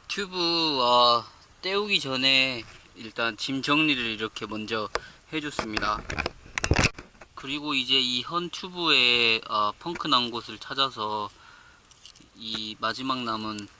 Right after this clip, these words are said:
패치 하나로 떼워서 자전거를 탈 생각입니다. 이 펌프보다 이 펌프를 써서 바람 넣는 게 더 쉽습니다. 아주 손쉽게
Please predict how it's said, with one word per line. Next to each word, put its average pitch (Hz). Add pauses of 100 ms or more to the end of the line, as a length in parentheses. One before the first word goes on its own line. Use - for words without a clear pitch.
(140)
패치 131
하나로 113 (160)
떼워서 135 (540)
자전거를 113
탈 113
생각입니다. 101 (1700)
이 147
펌프보다 120 (1300)
이 147
펌프를 147
써서 117
바람 131
넣는 117
게 101
더 107
쉽습니다. 101 (2250)
아주 127
손쉽게 160